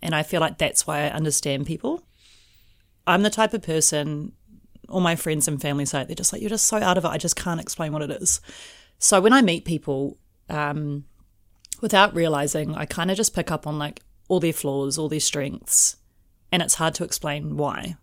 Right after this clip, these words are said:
So for me, if I could use those skill sets, um,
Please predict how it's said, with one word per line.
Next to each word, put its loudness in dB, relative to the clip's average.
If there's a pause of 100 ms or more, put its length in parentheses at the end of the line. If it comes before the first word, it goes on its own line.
So 4
for -2
me, 4
if -2
I 4
could 2
use 4
those 2
skill 2
sets, -2 (800)
um, 2